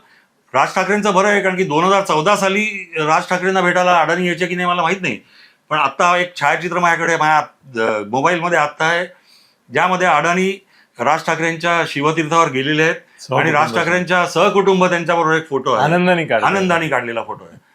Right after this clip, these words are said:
Speaker 1: तर उलट त्यांना आनंद व्हायला पाहिजे जर का, कारण की स्टेक्स हाय असतात, गरजा हाय असतात आणि अडाणी सगळ्यांनाच मदत करतात, तर ह्यांना पण मग मोठी मदत करतील जर का एवढे असतील.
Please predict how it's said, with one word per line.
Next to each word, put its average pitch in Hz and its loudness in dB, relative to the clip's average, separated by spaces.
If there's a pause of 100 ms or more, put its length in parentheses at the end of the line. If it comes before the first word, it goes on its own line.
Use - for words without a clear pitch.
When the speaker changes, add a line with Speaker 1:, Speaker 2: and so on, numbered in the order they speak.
(280)
Speaker 1:
तर 202 -2 (420)
उलट 135 -6
त्यांना 175 0
आनंद 208 0
व्हायला 196 2
पाहिजे 170 0
जर 151 0
का, 156 0 (420)
कारण 156 0
की 160 -2 (160)
स्टेक्स 165 -4
हाय 165 4
असतात, 180 -2 (680)
गरजा 135 0
हाय 175 2
असतात 143 -2 (480)
आणि 135 -4 (200)
अडाणी 151 0
सगळ्यांनाच 180 -2
मदत 175 0
करतात, 135 -4 (160)
तर 160 -2 (140)
ह्यांना 135 -2
पण 196 0
मग 196 -2
मोठी 165 -2
मदत 202 2
करतील 165 -2
जर 143 -2
का 147 2
एवढे 135 0
असतील. 113 -8